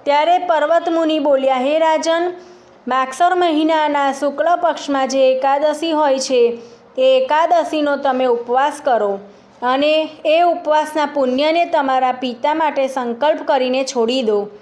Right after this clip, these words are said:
આ એકાદશીના પુણ્યના પ્રભાવથી અવશ્ય જ તમારા પિતાની મુક્તિ થશે." મુનિના વચનો સાંભળી રાજાએ પોતાના રાજ્યમાં આવીને કુટુંબ સહિત મોક્ષદા એકાદશીનો ઉપવાસ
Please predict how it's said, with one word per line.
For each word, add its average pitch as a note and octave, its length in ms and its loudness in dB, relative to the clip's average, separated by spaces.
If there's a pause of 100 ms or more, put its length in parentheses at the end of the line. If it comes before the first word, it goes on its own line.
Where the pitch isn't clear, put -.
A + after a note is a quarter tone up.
(440)
આ C4+ 180 0
એકાદશીના D#4+ 840 2
પુણ્યના C#4 680 0
પ્રભાવથી C4+ 840 0 (320)
અવશ્ય D#4 600 0
જ - 20 -6 (140)
તમારા C#4+ 420 0
પિતાની C4 520 -2
મુક્તિ B3 440 -4
થશે." G#3 480 -2 (600)
મુનિના F4 500 0
વચનો C#4+ 520 0
સાંભળી C4 600 -2 (400)
રાજાએ C4+ 500 2
પોતાના D4+ 540 0
રાજ્યમાં D4 640 0
આવીને C4+ 360 0
કુટુંબ C4 540 -2
સહિત D4+ 560 -2
મોક્ષદા D4+ 640 0
એકાદશીનો C4 760 0
ઉપવાસ A3+ 440 0